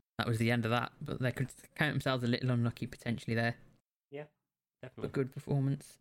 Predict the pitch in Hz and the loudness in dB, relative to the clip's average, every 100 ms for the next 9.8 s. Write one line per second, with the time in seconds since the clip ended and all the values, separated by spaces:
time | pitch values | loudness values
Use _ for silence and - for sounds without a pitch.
0 | - 180 180 180 - - - 190 180 180 | -2 2 4 2 -2 -6 -2 2 4 4
1 | 170 147 - 214 165 147 175 226 277 277 | 2 0 2 4 6 4 4 4 2 0
2 | - _ - 151 160 151 160 - 156 214 | -12 _ -2 0 2 2 2 2 0 0
3 | - - _ _ 98 107 110 117 175 180 | -2 -6 _ _ -12 -10 -10 -8 -6 -4
4 | 101 107 - _ _ 104 101 107 - 117 | -6 -8 -10 _ _ -14 -8 -10 -4 -4
5 | 147 - _ _ 151 160 123 110 - 110 | -4 -14 _ _ 0 2 2 0 -2 -2
6 | 110 110 113 113 - 135 156 - 110 107 | 0 2 2 0 -2 -2 -2 -2 -8 -6
7 | 98 110 101 90 87 - - 92 87 87 | -4 -4 -2 -4 -4 -8 -8 -6 -6 -6
8 | 87 90 123 107 - 127 113 - 117 104 | -6 0 0 0 -4 -6 -6 -2 0 0
9 | 92 - 123 120 107 113 104 95 | -4 -4 -2 0 0 0 -2 -6